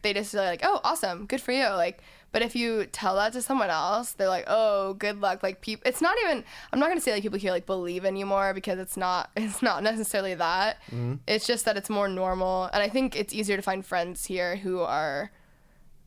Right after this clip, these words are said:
Speaker 1: I don't wanna say it's easier to find friends here, but, like, there are people here who support each other too at the same
Speaker 2: Absolutely.
Speaker 1: time. Like, you can, once you find your group, you're good. You just have to find your group. It's a weird place to live,
Speaker 2: Truth.
Speaker 1: but
Speaker 2: That is very true.
Speaker 1: there still are, like, really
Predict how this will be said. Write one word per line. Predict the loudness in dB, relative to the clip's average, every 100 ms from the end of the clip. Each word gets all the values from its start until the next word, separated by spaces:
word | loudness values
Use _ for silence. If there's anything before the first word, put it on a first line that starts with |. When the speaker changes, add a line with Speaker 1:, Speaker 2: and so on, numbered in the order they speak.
| -6
Speaker 1:
I | -4
don't | -2
wanna | -2
say | -4 -6
it's | -6
easier | -8 -8
to | -6
find | -6 -6
friends | -10 -8
here, | -2
but, | 0
like, | 0 -2 -8
there | -8 0 2
are | 2 0
people | -2 -4
here | -2 -2 -2
who | -2 -4 -4 -8 -14 -20 _ _ -10
support | -8 -2 -2 -2
each | -4 -8
other | -6 -6 -8 -10
too | -8 -8 -8
at | -10
the | -6
same | -6
Speaker 2:
Absolutely. | -4 -6 -6
Speaker 1:
time. | -6 -8
Like, | -6
you | -4
can, | -2 -2 0
once | 0 0
you | -2
find | 0 -2 -2
your | -4
group, | -4 -4 -4 -4
you're | -6
good. | -4 -2 -2 -4
You |
just | -10 -8
have | -10
to | -10
find | -8 -6
your | -8
group. | -8 -8 -8 -10 -16 -20 -20 -20 -20
It's | -10 -4
a |
weird | -2 -2 -4 -4
place | -6 -6
to | -4
live, | -4 -4 -8 -6
Speaker 2:
Truth. | -2 0
Speaker 1:
but | -2 -6 -12 -10
Speaker 2:
That | -8 -6
is | -8
very | -8 -8
true. | -10 -10 -12 -4
Speaker 1:
there | 0 0
still | 2 0 2
are, | 2 4 2 2
like, | 0 -2
really | -2 0 0 -2